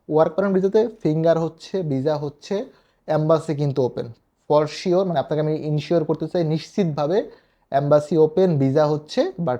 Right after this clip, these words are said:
স্লো। এখন এইটা কবে নাগাদ ফুল অপারেশন আসবে সেটা একটু বলার ট্রাই করতেছি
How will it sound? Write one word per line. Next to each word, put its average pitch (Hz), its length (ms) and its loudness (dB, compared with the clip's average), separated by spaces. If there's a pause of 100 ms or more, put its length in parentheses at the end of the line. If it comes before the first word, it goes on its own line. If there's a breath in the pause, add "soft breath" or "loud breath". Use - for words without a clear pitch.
স্লো। - 460 -6 (460)
এখন 175 320 0 (100)
এইটা 190 360 2
কবে 190 200 2
নাগাদ 190 240 -2 (120)
ফুল 160 140 4
অপারেশন 147 360 0
আসবে 151 180 -4
সেটা 156 180 -2
একটু 147 160 -4
বলার 147 240 2
ট্রাই 143 220 -2
করতেছি 151 500 -6